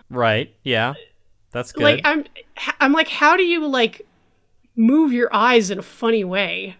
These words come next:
Speaker 2: just <laughs> in, like, a couple of
Speaker 1: <laughs> Yeah.
Speaker 2: seconds?" And it's, it's so funny. Or the moment when you see his affection for Clifford just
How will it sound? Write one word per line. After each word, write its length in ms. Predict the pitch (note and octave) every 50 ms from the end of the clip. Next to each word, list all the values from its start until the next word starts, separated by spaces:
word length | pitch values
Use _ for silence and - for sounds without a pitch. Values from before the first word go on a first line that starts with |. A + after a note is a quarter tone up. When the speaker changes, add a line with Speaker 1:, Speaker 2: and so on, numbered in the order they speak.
| _ -
Speaker 2:
just 540 | - A3 - - - - - - - - A#4 A4+ F5+ F#5+ - - -
<laughs> 340 | - - _ _ _ _ -
in, 280 | - C#4 A3+ A3+ A#3 A3+
like, 220 | G#3 A3 G#3+ G#3+
a 100 | B3+ A#3
couple 240 | G#3+ C4 C4+ C4 A#3+
of 60 | A3+ F#3+
Speaker 1:
<laughs> 60 | -
Yeah. 160 | B3 B3 B3
Speaker 2:
seconds?" 280 | D4 - - G#3+ - - -
And 100 | A#3+ B3+
it's, 320 | - - A3+ - - - -
it's 200 | - C4+ A#3+ -
so 320 | - - - - D4 C#4 A#3+
funny. 440 | - - C#4 C#4 A#3+ G3 F3+ - -
Or 280 | B3 B3 B3+ B3+ A#3+ B3+ - - - - - - - - - -
the 140 | C#4 C#4+ C#4
moment 420 | B3+ C4+ D4 D#4 E4 F4+ D#4+ -
when 160 | D4 C#4+ C4+
you 140 | C4 B3 B3
see 560 | A3 - - - - C4+ C4 C4+ C4+ A#3+ B3 _ _ _ _ _ _
his 840 | _ - - - B3 A#3 A3+ A3 G#3+ G#3+ G#3+ G3 F#3+ F#3 - - - _ _ _ _ _ _ _ _ _ _ -
affection 680 | C4+ G#3+ - - C#4 C4+ B3+ - - - D4 C4+ B3 A3
for 160 | - - G#3+
Clifford 680 | - - - - A#3 G#3+ G3+ - - B3+ A#3+ A#3+ G3+
just 320 | - A3 G#3+ F#3 - -